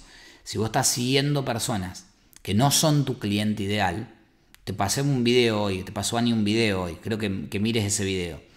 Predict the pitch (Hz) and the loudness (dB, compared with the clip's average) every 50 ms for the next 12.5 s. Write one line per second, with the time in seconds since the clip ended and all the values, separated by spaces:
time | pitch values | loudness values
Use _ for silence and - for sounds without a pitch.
0 | - - - - - - - - - - - 185 156 - 156 135 - 120 107 98 | -20 -20 -20 -20 -20 -20 -20 -20 -16 -4 0 0 2 2 0 0 0 0 -2 -2
1 | 98 - 110 110 107 101 - 95 101 120 117 98 - - - - - - - _ | -2 -2 -2 -2 -2 -2 -2 -2 -2 -2 -2 -2 -4 -8 -14 -20 -20 -20 -20 _
2 | - 98 - - 95 110 110 - 120 123 117 123 117 - 113 104 - 107 107 110 | -12 -8 -4 -2 -2 0 0 0 0 0 -2 -2 -4 -4 -6 -6 -4 -2 -2 -2
3 | 110 110 110 110 107 110 113 104 90 - - 87 90 92 101 104 101 101 104 92 | -2 -2 -2 -2 -2 0 0 -2 -2 -4 -8 -8 -6 -4 -2 -2 -2 -2 -2 -2
4 | 95 110 113 - 131 120 120 113 117 117 117 110 - - - 95 101 110 - - | -4 -4 -2 -2 -2 0 0 0 0 0 -2 -4 -6 -6 -6 -6 -6 -8 -10 -14
5 | - - _ _ _ _ _ _ _ - - - - 110 113 104 - - - - | -20 -20 _ _ _ _ _ _ _ -18 -16 -4 -2 0 0 0 0 -2 -4 -8
6 | - - 113 95 98 101 104 107 120 123 113 104 98 98 104 107 113 117 107 95 | -8 -6 -4 -4 -2 -2 -2 -2 -2 0 0 0 0 0 -2 -2 -2 -2 -2 -2
7 | 90 92 92 101 117 127 123 - - 85 92 92 - - - - 98 101 95 - | -2 -4 -4 -2 -2 -2 -2 -2 -4 -8 -10 -10 -12 -14 -12 -8 -6 -4 -2 0
8 | 117 107 101 - - - - - _ _ _ - - - 98 104 110 131 151 143 | 0 -2 -2 -4 -10 -18 -20 -20 _ _ _ -12 -4 -2 0 2 4 4 2 2
9 | 135 - 135 120 107 101 95 95 92 95 110 120 117 120 110 123 120 123 123 120 | 2 0 0 0 0 -2 -4 -6 -8 -6 -6 -4 -4 -4 -4 -4 -4 -2 -2 0
10 | 131 143 139 - - 165 165 - - - 139 143 147 143 - 156 139 139 139 123 | 0 0 -2 0 2 2 2 2 0 -2 2 2 2 2 2 2 0 2 0 0
11 | 117 113 123 117 120 - 117 110 - 165 - - 135 120 113 107 98 - 113 107 | -2 0 0 0 0 -2 -4 -6 -4 -4 -4 -4 -4 -4 -4 -6 -6 -6 -4 -2
12 | 107 131 143 131 101 92 - - - | 2 2 2 2 2 0 -4 -10 -16